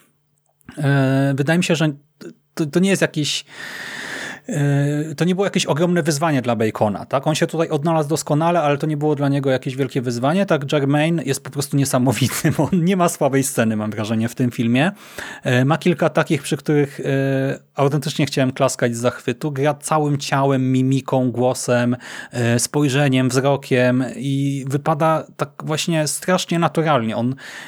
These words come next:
nie gra nastolatka w niekomfortowej sytuacji, tylko on jest tym nastolatkiem, widać w nim tę, tę, e, narastającą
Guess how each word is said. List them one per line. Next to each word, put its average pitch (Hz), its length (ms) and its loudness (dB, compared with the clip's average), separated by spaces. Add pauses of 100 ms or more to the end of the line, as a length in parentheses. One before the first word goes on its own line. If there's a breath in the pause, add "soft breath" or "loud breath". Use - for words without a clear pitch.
(140)
nie 170 160 2
gra 165 180 2
nastolatka 120 720 2
w - 160 -8
niekomfortowej 123 720 0
sytuacji, 120 640 0
tylko - 200 -8
on 151 160 2
jest 196 220 0
tym 131 160 2
nastolatkiem, 123 720 0
widać 156 340 -2
w - 80 -12
nim 127 140 0
tę, 123 240 0 (260 soft breath)
tę, 120 260 2 (800)
e, 120 280 2
narastającą 127 920 2